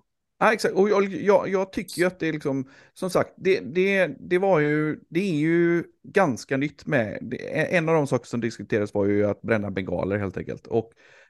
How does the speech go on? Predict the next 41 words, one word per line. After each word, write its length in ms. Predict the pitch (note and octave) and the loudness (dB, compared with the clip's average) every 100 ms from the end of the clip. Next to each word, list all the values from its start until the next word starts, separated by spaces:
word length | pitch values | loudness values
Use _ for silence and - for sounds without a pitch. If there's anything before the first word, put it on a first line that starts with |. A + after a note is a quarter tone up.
| _ A2+ | _ -2
eh, 360 | A#2 A#2 A#2 - _ _ _ _ _ _ _ | 2 2 2 -2 _ _ _ _ _ _ _
jag, 200 | C3 D#3+ - | 0 0 2
jag 160 | D3 | 0
tycker 200 | G#3 F#3+ | 0 -2
att 80 | D#3 | -2
det 120 | C3 F3+ | -2 0
är 80 | |
ju 140 | D#3+ E3 | 2 2
ändå 200 | E3 C3+ | 0 -2
ganska 320 | C#3 A#2 - | -2 -4 -2
nytt, 260 | C3 - - | -4 -4 -8
men 100 | D#3+ | -6
jag 120 | A3 | -4
tycker 200 | - F#3+ | -4 -4
att 60 | - | -2
det 80 | |
var, 340 | D#3+ C#3 B2 B2 _ _ _ _ | 2 2 2 -2 _ _ _ _
jag 120 | - A3 | -12 -10
tycker 180 | F#3 | -8
att 60 | E3 | -6
det, 360 | D3+ C#3 - - - - | -4 -4 -6 -16 -20 -12
konsensusen 800 | D#3 D#3 G3 C3 A2 G#2+ D#3+ | -10 -6 -6 -6 -8 -8 -6
där 200 | D3+ G#2 | -4 -2
blev 420 | A2 C3 A#2 G2 - - | -4 -4 -2 -4 -6 -4
bra. 380 | - G#3+ - - _ | 0 0 0 -10 _
Det 220 | G3+ A#3 A3+ | -2 0 0
är 180 | G#3 | -4
liksom, 380 | - F#3 F#3 F3+ _ _ - E3 - F#3 | -8 -6 -6 -6 _ _ -18 -16 -14 -8
vi 160 | G#3 | -4
behöver 340 | G3+ A#3 D#3+ F3+ | 2 4 6 4
inte 180 | F3 D#3 | 0 -4
tycka, 580 | D3+ - B2+ A#2+ A#2 - _ | -4 0 2 2 0 -8 _
vi 240 | - E3 D#3 | -4 -4 0
gamgubbar 760 | F3+ D#3+ B2+ A#2+ A#2 A#2 C#3 | 0 0 -2 0 0 2 4
behöver 180 | D3+ C#3+ | 2 0
inte 140 | D3 | -4
tycka 200 | B2+ A#2+ | -8 -4
att 40 | G2+ | -4
det 40 | |
är 40 | F#2 | 0
bra. 360 | A#2 F#3+ F#3+ | 2 2 0